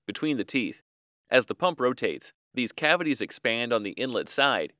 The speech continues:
and contract on the outlet side. As the teeth come out of mesh, a low pressure zone is created at the suction port, pulling liquid into the spaces.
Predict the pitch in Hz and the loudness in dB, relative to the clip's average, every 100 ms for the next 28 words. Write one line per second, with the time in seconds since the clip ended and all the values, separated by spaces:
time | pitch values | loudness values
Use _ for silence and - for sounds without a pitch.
0 | _ 113 110 95 - 160 110 - - 98 | _ -6 -6 -8 2 4 4 0 -8 -6
1 | 110 120 120 98 - 101 82 67 _ - | -2 2 2 2 -2 -2 -2 -4 _ 4
2 | 117 110 - - 131 - 110 107 101 110 | 6 6 2 2 -2 0 2 4 4 2
3 | 151 113 - - _ 110 104 127 143 - | 0 0 -6 -12 _ 0 2 4 4 2
4 | - - 120 95 95 90 98 - 101 113 | -6 -4 -4 -2 -2 -2 -6 -6 -6 -2
5 | 143 76 - _ - 104 139 156 120 110 | -2 -2 -8 _ -2 -2 0 0 -2 -6
6 | 95 98 57 - _ _ - 120 98 92 | -2 0 0 -6 _ _ -4 -2 -2 -2
7 | 151 117 76 - _ - 160 - - - | -2 -2 -6 -6 _ -6 -4 -4 -8 -2
8 | 120 120 92 - | -2 -2 -4 -8